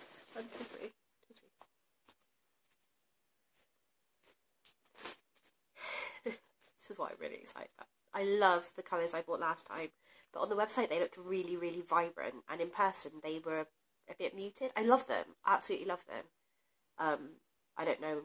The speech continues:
what I had in my head. I think it was just because I'd seen everything else that everybody was showing, and they were, like, bright colours, whereas, like I said, they seemed to me a bit muted.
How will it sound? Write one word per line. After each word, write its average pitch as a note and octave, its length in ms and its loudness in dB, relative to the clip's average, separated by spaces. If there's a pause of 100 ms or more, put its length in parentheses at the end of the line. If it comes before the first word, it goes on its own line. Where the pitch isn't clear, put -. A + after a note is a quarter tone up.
(120)
what D#3+ 180 0 (560)
I D3+ 40 -10
had D3 180 0
in C#3+ 120 -10
my D3+ 100 -6
head. D3+ 220 -6
I - 60 -4
think A3 200 -4
it - 40 -4
was - 80 -12
just C3+ 180 -8
because C#3 440 -6 (880)
I'd D#3 180 -2
seen C3+ 340 -6 (180)
everything C#3+ 340 -8
else C#3+ 360 0
that C#3+ 100 -2
everybody C#3+ 280 -6
was - 100 -6
showing, C3+ 320 -4
and C#3 80 -6
they C#3 100 -2
were, C3+ 60 0
like, B2+ 260 -4 (960)
bright C#3+ 220 -6
colours, - 420 -6 (460)
whereas, C#3 220 -8
like C3+ 140 -10
I - 20 -10
said, C#3+ 180 -8
they C#3 180 -4 (100)
seemed C#3 500 -4 (540)
to - 80 -12
me C3 280 -2
a - 40 -14
bit G#2+ 160 -6
muted. B2 320 -10